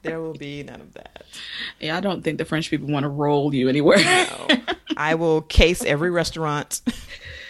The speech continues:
Speaker 1: I will know where all exits and entrances are. I will at any time be ready to jump under a table or over a barricade, just on standby.
Speaker 2: Just because.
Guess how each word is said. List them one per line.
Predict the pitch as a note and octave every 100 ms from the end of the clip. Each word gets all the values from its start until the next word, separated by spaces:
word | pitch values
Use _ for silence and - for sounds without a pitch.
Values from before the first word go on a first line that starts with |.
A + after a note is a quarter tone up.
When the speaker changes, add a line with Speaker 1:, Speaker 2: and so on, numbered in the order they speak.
| -
Speaker 1:
I | D#3+
will | D#3
know | D#3+ D3+
where | D3+
all | D#3 D#3+
exits | C#3+ C#3+ D3 -
and | D#3+
entrances | D3+ C#3 C#3 C#3 B2+
are. | B2+ B2+ B2 B2+ _ _ _ - -
I | C3+
will | C#3+ -
at | C3
any | D3+ D#3
time | D3 E3 C#3+ C3+
be | C3+
ready | C#3 C#3 C3+
to | C3+
jump | D3 C#3
under | C3+ C3+
a | C#3
table | C#3 C3 B2+ C3 - -
or | C#3+
over | - C#3 C#3 C3+ C3 _ _
a | B2+
barricade, | B2+ C3+ A#2+ - A#2 - - - - -
just | - C#3+ C#3 - - - _ _ -
on | C#3+ D3+ C#3+ C#3
standby. | C3 - E3+ A#2 A#2 G2 F#2 C#3+ - - _ _ _ _ _ _ _
Speaker 2:
Just | D3+ D3
because. | D#3 D3+ A2 - -